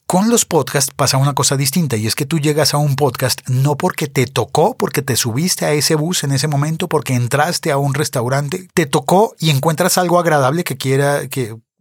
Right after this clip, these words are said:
que resulte en que te quieras quedar, sino que llegas a un podcast porque te interesó, de alguna manera te sedujo y tú le das una oportunidad. Entonces, es como que tú vas a una,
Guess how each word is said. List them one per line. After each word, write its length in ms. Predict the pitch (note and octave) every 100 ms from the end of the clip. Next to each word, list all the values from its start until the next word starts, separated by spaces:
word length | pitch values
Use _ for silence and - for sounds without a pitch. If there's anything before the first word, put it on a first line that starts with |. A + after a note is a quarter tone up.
| C3
que 120 | B2 D3+
resulte 500 | E3 D3+ C#3 D#3 D3+
en 120 | C#3
que 200 | B2+ A2+
te 180 | - -
quieras 320 | B2 C3+ -
quedar, 380 | C3 C#3+ - - _ _ _ -
sino 360 | - F3 F3 C#3
que 240 | D#3 - _ -
llegas 360 | C3+ F#3 G3+
a 40 | F#3+
un 80 | F#3
podcast 460 | F#3+ - F#3 - - _ -
porque 460 | C#3 C#3 C3+ C3+
te 140 | C3 C3
interesó, 680 | B2+ A#2 C3 A#2+ A#2 G3 - - _ _ _ _
de 160 | A2+ G2+
alguna 340 | G2+ D3+ E3+
manera 440 | E3 D#3+ D3 - _ _ _
te 120 | - C3+
sedujo 600 | E3+ E3 D3+ D#3 D3 _ _ _ _
y 100 | D3
tú 140 | C#3+
le 120 | C3 C3
das 220 | B2 -
una 180 | C3 B2+
oportunidad. 640 | B2+ A2+ A2 F#2+ - - - -
Entonces, 800 | D3+ C#3 E3 D#3+ C3 E3+ E3 - _ -
es 240 | D3+ C#3
como 380 | - D#3+ D#3 C#3+
que 340 | C#3 C3 B2+ -
tú 160 | D3+ D3
vas 360 | D3 D3 -
a 140 | D3 C#3+
una, 840 | C#3 C#3+ C#3+ C#3+ C#3+ C3+ A#2